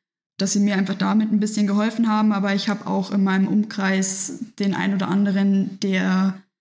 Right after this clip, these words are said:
daraufhin eben auch mit Omnibiotik und den Probiotikas zu tun bekommen hat und die auch eingenommen hat und ihnen das sehr viel geholfen hat. Und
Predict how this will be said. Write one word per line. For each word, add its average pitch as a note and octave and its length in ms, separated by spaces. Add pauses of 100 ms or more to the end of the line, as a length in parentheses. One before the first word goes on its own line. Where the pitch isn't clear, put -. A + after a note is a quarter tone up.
(260)
daraufhin G3+ 640
eben G3+ 380
auch - 600
mit - 560
Omnibiotik G3 680
und F#3+ 100
den F#3 120
Probiotikas F#3+ 960 (800)
zu G#3 140
tun A#3+ 680
bekommen A3+ 460
hat A3+ 360
und G3 540
die G#3 140
auch F#3+ 300
eingenommen G#3 480
hat G3 240
und F#3 400
ihnen F#3 600
das - 420
sehr F#3+ 320
viel G3+ 300
geholfen F#3+ 480
hat. - 160
Und F3+ 240